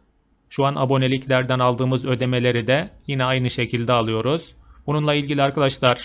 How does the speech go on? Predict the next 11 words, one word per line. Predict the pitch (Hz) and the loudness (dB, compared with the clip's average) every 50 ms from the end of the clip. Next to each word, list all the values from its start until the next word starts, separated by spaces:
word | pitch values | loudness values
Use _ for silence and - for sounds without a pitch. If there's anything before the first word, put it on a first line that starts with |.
| - _ | -14 _
sosyal | - 143 135 131 - - 135 131 135 | -4 -4 -4 -2 0 0 2 2 2
medya | 135 135 135 135 123 127 135 131 | 2 0 0 0 0 0 0 0
teknoloji | 131 139 135 127 131 131 127 127 127 131 120 120 135 | 2 0 0 0 0 -2 -2 0 0 0 0 0 0
oynatma | 131 131 131 127 127 127 131 - 127 | 0 0 0 0 0 -2 -2 -2 -2
listemize | 123 123 123 - - 127 123 127 113 123 120 | 0 -2 -2 -2 -2 -2 0 0 0 0 0
bakabilirsiniz. | 123 120 - 135 123 123 120 120 120 117 - 120 113 120 135 131 | 0 0 0 0 0 0 0 0 -2 -2 -2 -4 -2 -2 -2 -2
Instagram'dan | 131 120 117 - - 120 117 117 120 117 120 120 120 123 180 160 | -2 -4 -2 -2 -2 -2 0 2 0 0 0 0 0 0 0 0
ödeme | 135 123 117 123 120 120 120 | -2 -2 0 0 0 0 0
nasıl | 123 127 - - 120 | 0 -2 0 0 0
alınır | 117 120 117 117 117 120 | 0 0 0 -2 -4 -4
konusunda | 120 - 131 123 117 - - 113 110 113 127 143 160 - - | -4 -2 -2 -2 -2 -4 -6 -6 -2 -2 -2 -2 -2 -6 -12